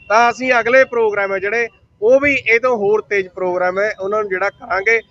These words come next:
ਅਗਲੀ ਮੀਟਿੰਗ ਕਰਕੇ ਅਗਲਾ ਫੈਸਲਾ ਲਵਾਂਗੇ ਕਿਹੜੇ ਪ੍ਰੋਗਰਾਮ ਕਰਨੇ ਨੇ। ਸੋ ਸਾਡੀ ਇਹ ਮੈਨੇਜਮੈਂਟ ਨੂੰ ਅੱਜ ਵੀ ਅਪੀਲ ਹੈ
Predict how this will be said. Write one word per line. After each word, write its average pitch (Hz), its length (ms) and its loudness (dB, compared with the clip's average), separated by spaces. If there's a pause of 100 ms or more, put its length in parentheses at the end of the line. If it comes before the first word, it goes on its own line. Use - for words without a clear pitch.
(200)
ਅਗਲੀ 220 260 -2
ਮੀਟਿੰਗ 196 320 -2
ਕਰਕੇ 185 320 -2
ਅਗਲਾ 185 200 -2
ਫੈਸਲਾ 165 320 -6
ਲਵਾਂਗੇ 190 380 -2
ਕਿਹੜੇ 196 260 -4
ਪ੍ਰੋਗਰਾਮ 170 400 -8
ਕਰਨੇ 165 300 -10
ਨੇ। 190 100 -4 (340)
ਸੋ 214 100 0
ਸਾਡੀ 214 340 2
ਇਹ 262 60 4
ਮੈਨੇਜਮੈਂਟ 233 480 0
ਨੂੰ 226 180 -2
ਅੱਜ 208 120 -6
ਵੀ 202 160 -4
ਅਪੀਲ 147 300 -10
ਹੈ 107 60 -12